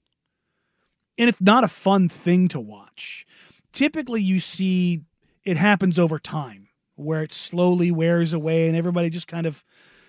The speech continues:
"Yeah, no, he's getting older. He's getting long in the tooth." Klay Thompson was arguably one of the five best shooters of all time, played on one of the most dynastic teams of all time, and is one of the most likable guys on a title team you can ever remember.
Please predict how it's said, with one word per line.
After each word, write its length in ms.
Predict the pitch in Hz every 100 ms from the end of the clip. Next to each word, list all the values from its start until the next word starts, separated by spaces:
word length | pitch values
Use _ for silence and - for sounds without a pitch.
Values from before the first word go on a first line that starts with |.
| _ _
"Yeah, 280 | 269 320 320
no, 200 | 302 294
he's 160 | 277 202
getting 220 | 262 208
older. 300 | 208 202 170
He's 120 | 151
getting 340 | 208 214 180
long 280 | 170 175 175
in 60 | 165
the 60 |
tooth." 320 | 135 - 123 -
Klay 200 | 240 330
Thompson 600 | 254 294 285 - 180 160 - _ _ _ _
was 720 | - 175 175 170 165 - - - _ _ _ _ _
arguably 360 | 202 233 240 220
one 120 | 208
of 0 |
the 80 | 196
five 240 | 196 214 202
best 180 | 208 -
shooters 320 | 202 196 180
of 80 | 170
all 140 | 185
time, 340 | 175 170 160
played 300 | 160 180 175
on 180 | 175 170
one 120 | 170
of 60 | 170
the 60 | 170
most 160 | 156
dynastic 560 | 160 156 170 208 220 196
teams 240 | 185 180
of 80 | 156
all 140 | 160
time, 440 | 156 160 156 151 143 _ _ _ _ _ _ -
and 300 | 180 175 170
is 160 | 160
one 160 | 170 208
of 20 |
the 80 | 202
most 300 | 196 185 -
likable 640 | 151 160 196 196 180 165 160
guys 840 | 156 151 151 147 131 - - - _ _ _
on 180 | 196 185
a 80 | 170
title 320 | - 165 160
team 240 | - 156 151
you 140 | 160
can 120 | 165
ever 240 | 160 156 160
remember. 360 | 180 262 226